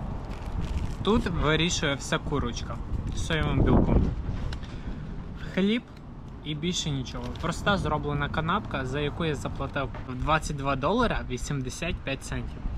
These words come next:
Це доволі на фастфуд багато. Ну, давай условно докупи складемо.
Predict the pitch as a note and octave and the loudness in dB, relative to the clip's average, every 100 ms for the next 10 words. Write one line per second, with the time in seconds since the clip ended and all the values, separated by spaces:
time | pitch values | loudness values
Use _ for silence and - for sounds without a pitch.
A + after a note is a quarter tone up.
0 | - - F#3 E3 D#3+ E3+ D3+ D3 D#3+ - | -4 2 2 2 4 4 4 4 4 4
1 | F3 - F3+ E3 - - - - - - | 0 -2 2 2 2 -2 -6 -8 -10 -8
2 | - - D#3 D#3+ C#3+ C3 - D3 - - | -8 -4 4 4 6 2 2 -4 -6 -10
3 | - - - - F3+ F#3 C#3+ - - - | -10 -10 -10 -2 2 4 2 -4 -8 -2
4 | D#3 D3+ C3+ - D3 - D3 C#3 C3+ - | 0 0 -2 -4 -4 0 2 4 4 4
5 | D3+ - - D3+ - D3+ E3+ | 0 -4 -6 -10 -6 -2 0